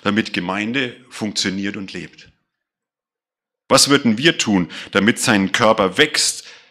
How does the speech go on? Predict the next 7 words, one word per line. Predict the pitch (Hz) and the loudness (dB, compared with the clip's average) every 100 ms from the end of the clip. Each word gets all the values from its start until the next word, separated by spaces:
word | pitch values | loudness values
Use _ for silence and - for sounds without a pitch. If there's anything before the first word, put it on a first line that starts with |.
| _ | _
in | - 87 | -8 -2
makelloser | 90 107 120 104 107 104 104 | 2 2 2 -2 -2 -4 -2
Schönheit, | - 95 98 98 92 95 | -2 -2 -4 -6 -6 -6
ohne | 98 104 110 | -4 -4 -4
Flecken, | - 110 - 98 | -4 -6 -6 -10
Falten, | - 92 98 92 90 _ _ _ _ | -6 -8 -8 -12 -14 _ _ _ _
Runzeln? | 95 101 - 98 98 | -12 -10 -10 -14 -18